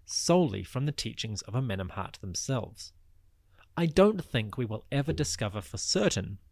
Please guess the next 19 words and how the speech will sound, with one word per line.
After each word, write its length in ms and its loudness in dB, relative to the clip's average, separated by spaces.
who 160 8
was 160 2
behind 560 -6
the 80 -4
murder 380 -4
of 80 -2
Amenemhat 680 -2
the 80 -8
First. 500 -8
Whoever 360 6
orchestrated 720 2
the 80 -8
murder, 360 -6
if 100 2
it 140 0
was 120 -4
not 220 -4
the 60 -8
guards, 500 -6